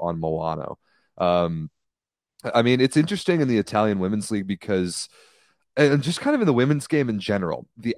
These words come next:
outside hitter position, past Gabi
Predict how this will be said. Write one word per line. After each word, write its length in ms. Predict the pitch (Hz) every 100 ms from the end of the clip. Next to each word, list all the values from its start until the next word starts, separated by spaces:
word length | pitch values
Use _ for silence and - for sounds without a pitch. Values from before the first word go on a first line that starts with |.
| -
outside 540 | 156 - - 220 208
hitter 380 | 190 147 131 104
position, 540 | - 87 82 - - _ _ _ _ _ _ _ _ _ _
past 680 | - 143 147 185 - - - 110
Gabi 580 | - 107 113 135 156 160